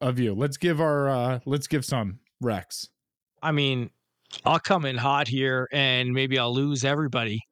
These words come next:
Speaker 2: because you haven't seen it.
Speaker 1: Mank?
Speaker 2: It's an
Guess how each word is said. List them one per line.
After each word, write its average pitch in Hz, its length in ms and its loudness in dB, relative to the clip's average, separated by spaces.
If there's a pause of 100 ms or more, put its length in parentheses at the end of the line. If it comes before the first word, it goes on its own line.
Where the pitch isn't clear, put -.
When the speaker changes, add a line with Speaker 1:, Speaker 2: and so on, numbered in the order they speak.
(140)
Speaker 2:
because 131 380 -2
you 117 60 -2
haven't 143 280 0
seen 104 280 -2
it. 101 180 -4 (340)
Speaker 1:
Mank? 120 300 -4 (1120)
Speaker 2:
It's - 140 0
an - 80 -6